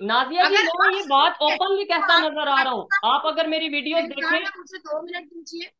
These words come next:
Speaker 2: मैं, मुझे, मैं, मैं आपकी बात पूरी सुनूंगी।
Speaker 1: ठीक है।
Speaker 2: अगर आप सही हैं तो पाकिस्तान के ह्यूमन Rights Commission के जो लोग हर रोज एक notice issue कर रहे हैं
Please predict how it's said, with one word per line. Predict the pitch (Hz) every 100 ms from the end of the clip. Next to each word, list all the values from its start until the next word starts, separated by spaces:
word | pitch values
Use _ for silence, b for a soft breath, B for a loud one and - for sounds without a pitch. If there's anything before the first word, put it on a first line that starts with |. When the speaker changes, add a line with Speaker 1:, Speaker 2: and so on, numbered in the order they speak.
| 262
Speaker 2:
मैं, | 277 269
मुझे, | 269 320 285
मैं, | 262 254 254 -
मैं | 247 269
आपकी | 254 -
बात | 254 262 277
पूरी | 240 247
सुनूंगी। | - 233 240 285 _ _ _ -
Speaker 1:
ठीक | 202 196
है। | 277
Speaker 2:
अगर | 339 403 -
आप | 302 370
सही | - 330 311 359
हैं | 302 _ _ _ _
तो | 339
पाकिस्तान | 359 - 254 262 - 339 - 349 359 370
के | 392
ह्यूमन | 403 311 277 294 339 349 339
Rights | 370 - - - _ _ 269
Commission | 277 311 320 370
के | 381 - 349
जो | 277 302
लोग | 269 269 294 - _ _ -
हर | 247 277
रोज | 277 392 370
एक | 403
notice | 311 269 277 370 392
issue | 359 - 339
कर | 294 285
रहे | 285 277 269
हैं | 254 214